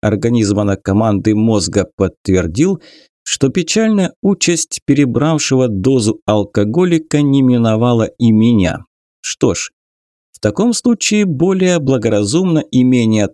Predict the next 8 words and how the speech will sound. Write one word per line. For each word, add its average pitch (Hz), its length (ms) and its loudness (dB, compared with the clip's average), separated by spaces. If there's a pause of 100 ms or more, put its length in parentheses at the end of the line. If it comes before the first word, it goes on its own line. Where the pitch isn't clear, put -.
травмоопасно 113 1300 -2 (140)
полежать, 139 840 0 (320)
заодно 98 640 -2
и 104 120 -2
подумать, 101 600 -2 (280)
чем 196 440 -2
же 180 160 0
мы 156 180 -2